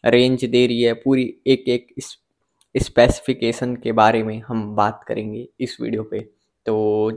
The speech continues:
जो भी चैनल पे नए हो, मेरे चैनल को सब्सक्राइब कर लो और बेल आइकन दबाना मत भूलना।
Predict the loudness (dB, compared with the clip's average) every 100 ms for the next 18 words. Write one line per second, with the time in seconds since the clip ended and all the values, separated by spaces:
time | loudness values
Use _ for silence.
0 | 0 2 4 0 -2 -2 -2 -2 0 0
1 | 0 -2 -2 -4 _ _ -2 0 0 -2
2 | -2 -4 -6 -8 -8 4 6 6 4 4
3 | 4 0 _ _ -20 -20 2 8 8 8
4 | 4 4 2 2 0 -2 -2 -2 -2 -4
5 | -4 -4 -4